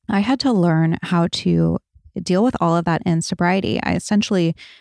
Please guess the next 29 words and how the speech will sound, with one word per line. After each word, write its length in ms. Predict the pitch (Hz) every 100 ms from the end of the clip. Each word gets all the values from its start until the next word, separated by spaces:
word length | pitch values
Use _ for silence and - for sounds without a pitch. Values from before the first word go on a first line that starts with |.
| _ _
uncovered 600 | 185 196 - 185 175 170 -
and 200 | 180 160
worked 340 | 160 170 - -
through 420 | 175 165 160 160 -
a 60 | 165
lot. 320 | 165 165 -
And 160 | 190 175
then 200 | 170 175
for 400 | - 165 165 - -
the 80 |
last 320 | 160 156 - -
nine 220 | 156 165
years, 400 | 226 180 165 - - - - _ -
it 80 | 254
is 140 | 339
a 120 | 330
daily 460 | 226 156 170 175 196
maintenance 520 | 185 156 185 196 226 -
of 120 | 196 175
all 180 | 180 170
of 100 | 165
that, 200 | - 110 -
where 320 | 196 175 170 - -
I 120 | 185
look 160 | 240 269
at 100 | 269
my 100 | 208
patterns 640 | - - 165 165 170 170 -
and 340 | 175 165 160